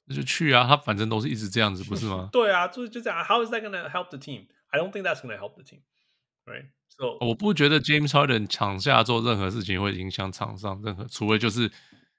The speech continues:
Speaker 1: 在跟球队吵架这种事情，就是他去玩什么，这个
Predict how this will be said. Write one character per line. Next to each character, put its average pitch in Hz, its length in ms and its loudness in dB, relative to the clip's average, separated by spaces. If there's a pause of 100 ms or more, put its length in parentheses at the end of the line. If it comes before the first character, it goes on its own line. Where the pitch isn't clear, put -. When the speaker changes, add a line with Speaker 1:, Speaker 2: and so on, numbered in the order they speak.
(120)
Speaker 1:
在 117 120 -2
跟 104 200 -2
球 95 160 -2
队 98 120 2
吵 - 260 -6
架 92 220 2
这 101 100 -6
种 98 140 -6
事 113 140 -12
情， 151 160 -14
就 131 120 -2
是 139 200 0 (240)
他 143 100 -2
去 139 100 2
玩 104 380 4
什 117 100 -2
么， 92 140 -2
这 151 120 -4
个 131 140 0